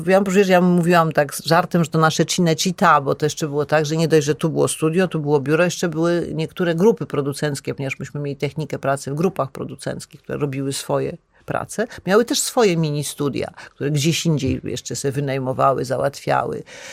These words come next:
E, więc tak to wyglądało. I no, temu, e, ta epoka skończyła się nawet nierówno w dwudziestym roku, no bo nasze studio zostało, mm, e, w, K G B weszło do tego studia,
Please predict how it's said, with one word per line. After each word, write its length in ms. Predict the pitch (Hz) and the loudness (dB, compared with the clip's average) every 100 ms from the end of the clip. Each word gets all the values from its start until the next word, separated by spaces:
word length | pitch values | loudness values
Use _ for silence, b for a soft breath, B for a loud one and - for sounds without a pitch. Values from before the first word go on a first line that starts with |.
| B B | B B
E, 240 | 131 143 147 | -2 0 0
więc 260 | 165 165 | 0 0
tak 180 | - 214 | 2 0
to 140 | - 180 | 2 0
wyglądało. 680 | 175 180 170 139 - - - B B B - | 2 4 4 4 0 -6 -12 B B B -4
I 360 | 190 220 226 | -2 0 0
no, 180 | 202 202 | 4 4
temu, 680 | - 233 233 220 208 190 165 | 4 4 6 6 4 2 -2
e, 180 | 123 135 | -4 -4
ta 220 | - 196 | 2 4
epoka 340 | 196 180 180 180 | 4 2 0 0
skończyła 520 | - 180 - 175 170 | 0 -2 2 2 2
się 480 | - 165 156 151 - - - - - | 2 2 2 0 -4 -8 -14 -14 0
nawet 560 | 170 247 311 269 - | 4 6 6 2 4
nierówno 520 | 233 226 208 185 175 | 6 8 8 6 4
w 40 | 156 | 2
dwudziestym 540 | 160 156 156 - 156 | -2 0 0 0 -4
roku, 560 | 143 131 - 185 349 302 | -4 -6 -6 -4 -2 0
no 160 | 185 175 | 0 0
bo 140 | 185 | 0
nasze 320 | 175 185 190 | 0 0 -4
studio 380 | - 185 180 185 | -6 -6 -2 -4
zostało, 720 | 170 156 - 156 165 165 180 B B B B - | -4 -6 0 0 2 0 -2 B B B B -8
mm, 140 | 147 | -4
e, 40 | 147 | -2
w, 1080 | - 151 151 151 156 147 143 156 147 147 143 _ _ - - | -2 -2 -2 -2 -2 -4 -2 0 0 0 -4 _ _ -20 -6
K 160 | 170 | -4
G 160 | 160 160 | 0 2
B 140 | 160 | 2
weszło 360 | 147 165 - 151 | 4 2 0 -2
do 100 | 147 | -2
tego 260 | 143 143 | -4 -4
studia, 680 | 135 - 143 135 147 156 202 | -6 -6 -8 -4 -2 0 -2